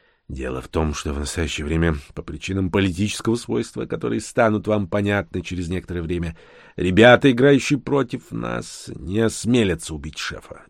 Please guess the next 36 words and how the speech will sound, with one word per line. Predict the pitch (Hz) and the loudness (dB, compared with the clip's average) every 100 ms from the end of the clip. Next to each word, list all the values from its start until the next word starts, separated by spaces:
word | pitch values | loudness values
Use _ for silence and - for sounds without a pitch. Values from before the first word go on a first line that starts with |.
| - | -10
или | 101 92 | -6 -4
вас, | 82 92 107 87 - | 0 6 8 8 2
когда | - 78 82 82 | -10 -10 -10 -8
вы | |
окажетесь | 80 90 98 - 110 | -6 -2 -2 -4 -10
в | 80 | -6
роли | 80 82 | -6 -6
его | 82 71 | -8 -10
двойника. | 73 73 69 - - _ _ _ _ _ _ | -14 -14 -14 -16 -18 _ _ _ _ _ _
Играют | - 76 80 87 90 | -20 -14 -6 -4 -2
они | 90 92 | -2 0
действительно | 92 92 98 101 | -2 0 0 2
грубо, | 90 110 120 127 120 - _ | 6 8 10 8 8 0 _
сами | - 110 104 107 | 0 8 10 10
знаете, | 110 107 123 123 - | 8 6 6 4 0
и | 76 | -8
при | - | -4
малейшей | 92 117 127 120 120 | 2 4 4 4 4
возможности | 117 110 120 113 107 - 113 110 - | 4 6 4 4 2 0 0 -2 -6
укокошили | 113 90 107 87 - 101 82 87 85 | -6 -2 -4 -4 -4 -4 -2 -4 -4
бы | 82 | -4
меня | 80 80 80 | -2 0 0
и | 80 | -2
даже | 78 78 76 - - | -6 -8 -8 -8 0
Пенни. | 92 80 67 - _ _ _ _ _ - | 2 2 -4 -16 _ _ _ _ _ -12
Если | - 98 | -10 -6
бы | 101 | -4
они | 104 110 | -2 -2
смогли | 113 110 110 113 | -4 -2 0 0
достать | 104 98 - 123 101 | 0 0 2 0 2
вас | 104 - | -2 -2
сейчас, | 104 82 151 147 - | -8 -2 2 2 2
то | - | -6
тоже | - 247 214 98 | -2 2 4 4
убили | 131 190 175 90 | 4 4 4 2
бы. | - | -8